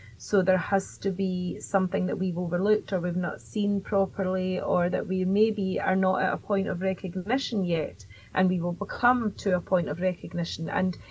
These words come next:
to answer your, your question earlier about, you know, what if you're not good at meditation? What if you can't do that?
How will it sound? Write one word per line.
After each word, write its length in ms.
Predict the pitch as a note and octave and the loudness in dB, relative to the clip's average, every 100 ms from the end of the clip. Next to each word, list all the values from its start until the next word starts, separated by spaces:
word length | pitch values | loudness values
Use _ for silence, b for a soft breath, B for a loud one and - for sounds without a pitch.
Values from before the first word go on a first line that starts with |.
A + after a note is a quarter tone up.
| B B - - | B B -20 -2
to 120 | - | 6
answer 340 | G#3 A3 A3 G3+ | 8 8 4 -2
your, 280 | F#3 F3+ - | 0 -2 -4
your 200 | F#3 F3 | -4 -4
question 460 | - G3 F3+ F3 | 2 2 2 0
earlier 360 | F#3 G#3 G3 F3+ | 2 4 4 2
about, 280 | F3+ F3 - - - | 2 0 -2 -10 -4
you 120 | G3 | 0
know, 80 | F3+ | 2
what 280 | F3+ G3 - | 2 2 2
if 200 | F3+ - | -4 -4
you're 100 | F3+ | -2
not 160 | F3+ F3 | -2 -2
good 140 | F#3 | -2
at 80 | - | -2
meditation? 760 | F3+ F3 F3 A#3 A3+ - E3+ | -2 -2 -2 -2 -2 -2 -2
What 200 | E3+ D#3 | 0 0
if 160 | F3 - | -2 -6
you 60 | F3 | -2
can't 300 | F#3+ F3+ G3+ | -2 0 2
do 180 | G#3+ | 4
that? 240 | F#3+ F3+ | 6 2